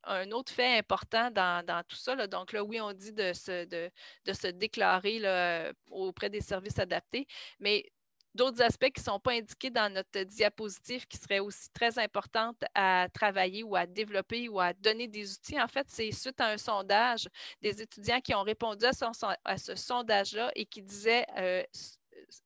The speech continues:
presque la moitié, donc presque un étudiant sur deux disait éprouver des difficultés à contrôler son stress au cours de la première année de cégep. Euh, donc là, juste à penser, euh, cette année, là, on sait pas à l'automne à quoi ça va ressembler le début de la session, mais cette année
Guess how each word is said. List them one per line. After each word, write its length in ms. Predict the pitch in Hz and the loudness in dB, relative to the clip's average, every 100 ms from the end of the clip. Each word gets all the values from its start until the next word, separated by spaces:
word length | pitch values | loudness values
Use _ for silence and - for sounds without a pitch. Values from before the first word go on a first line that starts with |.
| _ | _
presque 280 | - 269 - | 2 2 4
la 240 | 208 214 233 | 4 4 4
moitié, 300 | 202 - 240 | 0 -4 -4
donc 180 | 202 | -4
presque 300 | 208 247 - - | -2 -4 -2 -2
un 160 | 240 240 | 0 0
étudiant 380 | 233 - 233 233 | -4 -2 2 2
sur 200 | 220 202 | 0 -2
deux 240 | 196 240 - - - | 0 0 -2 -16 -16
disait 480 | 190 196 214 226 - | -14 0 6 6 4
éprouver 380 | 233 - 208 233 | -2 -2 -4 -4
des 160 | 214 202 | -4 -8
difficultés 640 | - - 214 190 233 240 - | -10 -8 -10 -6 -2 0 0
à 120 | 185 | 2
contrôler 520 | 240 233 - 226 220 | 2 0 0 -4 -2
son 220 | - 196 | -2 -2
stress 520 | 190 - - - - - - - | -4 2 4 4 -4 -12 -14 -2
au 120 | 220 | -2
cours 260 | - 254 247 | 2 2 4
de 60 | |
la 100 | 220 | 2
première 440 | 202 226 220 226 233 | 2 0 4 2 4
année 240 | 208 214 | 2 -2
de 60 | - | -4
cégep. 400 | - 190 233 349 - - - - - | -2 2 2 0 -4 -16 -16 -8 4
Euh, 260 | 196 190 190 | 6 8 6
donc 260 | 208 208 | 4 2
là, 120 | 240 | 0
juste 240 | 233 269 311 | 0 2 4
à 80 | 233 | 6
penser, 720 | 240 208 196 - 254 262 233 | 4 4 0 -2 0 2 4
euh, 180 | 196 190 | 6 4
cette 220 | 233 220 | 0 0
année, 240 | 208 214 | 0 2
là, 100 | 262 | 0
on 60 | 214 | 0
sait 140 | - | -2
pas 180 | 202 247 | 4 6
à 40 | 240 | 6
l'automne 380 | 202 - 240 | 2 0 0
à 100 | 220 | 0
quoi 140 | - 226 | 0 -2
ça 160 | 226 | -2
va 100 | 196 | -2
ressembler 480 | 196 - 196 190 226 | -2 2 2 4 2
le 60 | 226 | 2
début 280 | 202 185 202 | -2 -8 0
de 60 | |
la 120 | 208 | 2
session, 480 | - 190 - 226 240 - - - | 2 -2 -2 -2 -2 -4 -16 -4
mais 280 | 196 196 196 | 0 0 -2
cette 240 | - 214 | -2 2
année 340 | 214 202 - | 2 0 -8